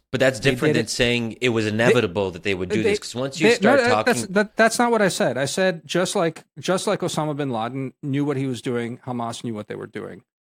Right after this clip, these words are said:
Speaker 2: Just like everything that followed, not that, that, that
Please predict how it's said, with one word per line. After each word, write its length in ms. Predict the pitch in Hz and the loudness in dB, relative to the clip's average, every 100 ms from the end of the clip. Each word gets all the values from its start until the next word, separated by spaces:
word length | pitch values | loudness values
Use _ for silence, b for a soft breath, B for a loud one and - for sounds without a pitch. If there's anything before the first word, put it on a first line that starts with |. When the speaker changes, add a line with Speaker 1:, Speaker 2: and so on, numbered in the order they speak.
| - | -4
Speaker 2:
Just 260 | 165 160 | -4 -2
like 260 | 170 147 - | -2 -2 -4
everything 420 | 160 175 170 175 | -4 -2 -2 -4
that 160 | 156 147 | -4 -6
followed, 460 | - 127 135 123 151 | -4 -2 -2 -4 -2
not 220 | 180 233 165 160 | -2 -2 -8 -2
that, 200 | 156 156 _ _ _ | -2 -2 _ _ _
that, 380 | 165 143 131 135 | -6 -4 -4 -4
that 300 | 131 120 | -4 -4